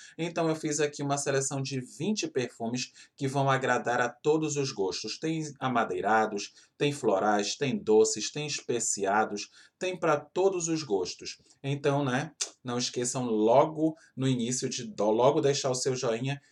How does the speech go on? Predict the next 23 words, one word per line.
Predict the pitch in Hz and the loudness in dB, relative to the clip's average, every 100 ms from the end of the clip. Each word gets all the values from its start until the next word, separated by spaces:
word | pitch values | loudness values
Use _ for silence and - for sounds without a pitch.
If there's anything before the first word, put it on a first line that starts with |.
| _ | _
e | 131 | -4
de | 127 135 | -4 -2
compartilhar | 131 127 123 123 123 | -2 0 -2 0 -2
esse | 120 - | -2 -4
vídeo | 113 120 - | -6 -8 -6
como | 120 | -6
eu | 120 | -4
acabei | 123 117 107 | -4 0 0
de | 110 - | 0 -2
falar, | 143 135 - - _ | -4 -2 -6 -12 _
tá | 196 | 2
bom? | 131 160 - - - | 4 4 0 -16 -18
Então, | - 143 | -2 0
vamos | 151 170 147 | 0 -2 -2
lá, | 127 123 | 0 -2
eu | |
espero | 123 - 120 | -2 -4 -6
que | 117 | -6
vocês | 113 117 110 104 | -8 -6 -6 -4
gostem | 101 107 - 107 | -2 -2 -2 -6
demais | 104 131 107 101 107 - - _ _ | -6 -6 -4 -2 -4 -8 -14 _ _
dessa | - 107 104 104 107 | -8 -2 0 0 -2
seleção. | 101 - 104 101 104 - - 92 | -4 -4 -2 -2 -4 -4 -8 -8